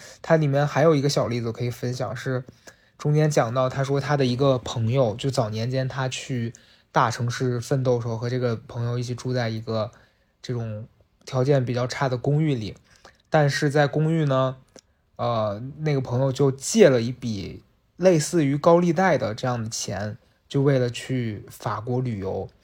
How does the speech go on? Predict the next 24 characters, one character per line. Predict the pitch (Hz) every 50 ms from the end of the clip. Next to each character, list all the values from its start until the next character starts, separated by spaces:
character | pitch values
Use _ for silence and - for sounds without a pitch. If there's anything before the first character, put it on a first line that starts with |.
| _ _ _ _
他 | - - 170
当 | 175 175 175
时 | 170
觉 | 147 139
得 | 143 151
这 | 147
个 | 147 143
朋 | 143 143 143
友 |
疯 | 139 131 - - - - 156 156 156
了， | 147 117 - - _ _ -
就 | - 151
是 | 139 135 131
你 | 127 131 147
怎 | 165 - - 123
么 | 117 131 143 143 - -
敢 | - 123 87 85 85 - - - - _ _ _ _ _
在 | - - 151 143 135
自 | 135 - 139
己 | 127 - - 120 117
赚 | 123 - 151 143 135
钱 | 123 - 120 117 120 123
这 | 123 - 143
么， | 139 135 127 123 120 120